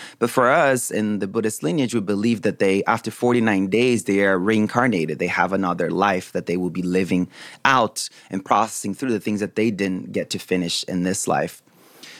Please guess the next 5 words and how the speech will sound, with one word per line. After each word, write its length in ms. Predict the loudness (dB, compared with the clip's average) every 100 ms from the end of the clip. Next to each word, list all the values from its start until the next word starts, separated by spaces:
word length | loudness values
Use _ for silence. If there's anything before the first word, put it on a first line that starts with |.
| -20 -10
So 580 | 0 4 6 6 2 -4 _ _ _ _ _ -8 0
I'm 260 | 4 4 4
doing 280 | 4 4
these 180 | 4 2
prayers 800 | 0 2 4 4 4 0 -4 -8